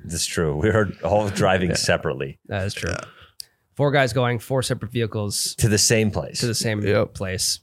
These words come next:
Speaker 3: Logistical reasons.
Speaker 1: Yep.
Speaker 3: Um, but yeah, we'll, uh, the feelers out. We're gonna, we're gonna maybe try and do a segment, a pod segment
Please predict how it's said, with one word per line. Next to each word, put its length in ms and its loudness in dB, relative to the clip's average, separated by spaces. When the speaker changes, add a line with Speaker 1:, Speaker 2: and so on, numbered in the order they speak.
Speaker 3:
Logistical 480 -2
reasons. 460 -4
Speaker 1:
Yep. 360 -4
Speaker 3:
Um, 460 2
but 100 2
yeah, 120 4
we'll, 280 2
uh, 360 2
the 80 2
feelers 440 4
out. 160 4
We're 140 4
gonna, 160 0
we're 180 2
gonna 120 2
maybe 220 2
try 200 0
and 100 0
do 80 2
a 60 0
segment, 640 -2
a 40 -8
pod 320 -2
segment 340 -4